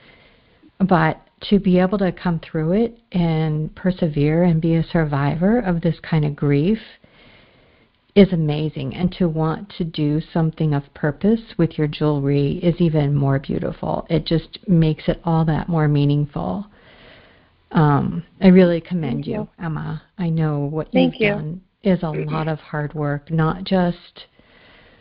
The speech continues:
Speaker 1: by the sheer fact of being in school and studying abroad and doing all the work that was involved with everything that you did and then applying for the Halstead grant, but the work that you've done on yourself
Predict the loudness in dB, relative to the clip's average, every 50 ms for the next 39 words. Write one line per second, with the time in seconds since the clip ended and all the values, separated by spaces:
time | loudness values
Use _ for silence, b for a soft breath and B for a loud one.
0 | b b b b -2 2 4 4 4 4 4 2 2 0 -2 -2 -4 -4 -2 0
1 | 0 2 0 0 -2 -4 -4 -4 -4 -4 -2 0 0 0 0 0 0 2 2 2
2 | 2 0 0 -2 -4 -10 -18 -10 -4 -2 0 2 2 2 2 2 0 -2 -6 -6
3 | -2 0 2 2 2 2 0 -2 -2 -4 -8 _ _ -20 -20 _ -2 -2 0 2
4 | 2 2 2 2 0 0 0 0 0 2 2 2 2 4 4 2 2 2 2 2
5 | 2 2 2 0 0 -2 -2 -2 -2 0 0 2 0 0 -2 -4 -2 -2 0 0
6 | 0 -2 -2 0 -2 0 0 -2 -2 0 0 0 0 -2 -4 -4 -2 -2 -2 0
7 | 0 0 0 0 2 2 2 2 2 0 -2 -4 -2 -2 0 2 2 2 2 2
8 | 0 2 0 0 0 -2 -4 -4 -2 -2 0 2 2 2 2 0 0 -2 0 0
9 | 2 2 0 0 -4 -4 -4 -2 -2 -2 -4 -4 -4 -2 -2 -2 0 0 0 2
10 | 2 2 0 0 -4 B B B B B B B B B B 2 4 4 4 4
11 | 2 0 -2 -6 -14 _ _ _ _ _ _ 4 4 6 4 2 0 0 -2 -4
12 | -4 -2 -2 -2 -2 -2 -2 -4 -2 -2 0 0 0 0 -2 -2 -4 -6 -8 -12
13 | -10 -6 -4 -4 -2 0 -2 -2 -2